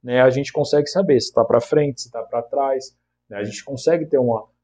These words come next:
uma orientação espacial, graças a esse nosso, no-, nosso órgão que chama labirinto. Como são uns, como se fossem uns tubos, né, um, como se fosse um bambolê com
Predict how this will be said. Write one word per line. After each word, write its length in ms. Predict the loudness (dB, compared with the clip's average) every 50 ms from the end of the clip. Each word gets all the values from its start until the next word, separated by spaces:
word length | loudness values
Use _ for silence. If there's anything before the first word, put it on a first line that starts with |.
| _ _
uma 160 | -10 0 4
orientação 760 | 6 8 8 8 6 4 4 2 0 -2 -4 -4 -8 -10 -10
espacial, 680 | -12 -12 -14 -14 -14 -14 -14 -10 -6 -6 -6 -6 -6 -10 _ _ _ _ _
graças 540 | -4 0 2 2 2 2 2 0 0 0 2
a 140 | 0 0 -2
esse 240 | -2 -4 -8 -10
nosso, 440 | -8 -8 -8 -8 -10 -14 -20 -20 -20 _ _ _ _ _
no-, 300 | -20 -14 -12 -12 -10 -8
nosso 340 | -6 -8 -8 -8 -6 -2 0
órgão 340 | 2 2 2 0 -2 -4 -6
que 80 | -8 -10
chama 240 | -8 -6 -6 -4
labirinto. 520 | -4 -4 -2 -2 -2 -4 -4 -8 -14 -16 -20 _ _ _ _ _ _ _ _ _ _ _ _
Como 340 | 0 2 4 4 4 2 0
são 560 | -2 -2 2 2 4 4 2 0 -2 -4 -10 -12 _ _ _ _ _ _
uns, 520 | -16 -12 -10 -10 -10 -12 -14 -18 -18 -20 _ _ _ _
como 180 | -16 -14 -12
se 100 | -6 2
fossem 280 | 2 2 2 2 0 -6
uns 180 | -6 -8 -12 -10 _
tubos, 640 | 0 2 2 2 2 0 -4 -8 -10 -14 -18 -20 _ _
né, 200 | -14 -10 -10 -8
um, 240 | -8 -10 -12 -16 -20 _ _ _
como 180 | _ -20 -18 -12
se 60 | -8
fosse 180 | -8 -8 -6 -4
um 60 | 0
bambolê 520 | 2 2 4 6 6 6 6 6 4 2
com 160 | 0 -4 -12